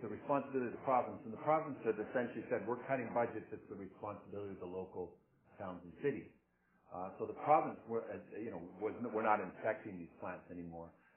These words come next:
and they were just requiring routine filings of, of information.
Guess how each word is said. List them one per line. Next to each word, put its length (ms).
and 80
they 80
were 160
just 160
requiring 640
routine 560
filings 480
of, 240
of 160
information. 640